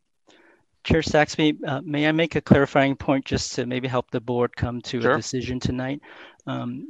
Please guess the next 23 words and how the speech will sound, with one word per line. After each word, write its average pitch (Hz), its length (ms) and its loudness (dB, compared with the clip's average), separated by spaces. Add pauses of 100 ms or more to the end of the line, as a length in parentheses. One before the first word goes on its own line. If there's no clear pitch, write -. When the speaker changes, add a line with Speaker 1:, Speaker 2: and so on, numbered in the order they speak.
Speaker 1:
I, 143 200 -6
I, 143 320 -2
I've 139 180 -4
heard 160 400 2
you 147 120 0
mention 143 400 2
a 135 60 0
lot 131 200 4
about 135 340 -2
public 139 320 -4
opinion. 175 680 0 (380)
I 135 60 -12
think 139 160 -12
public 143 300 2
input 143 320 -2
is 151 220 2
important, 170 560 -2
but 156 120 2
really 175 240 4
the 180 100 2
standard 170 540 2
of 143 260 0
review 131 760 2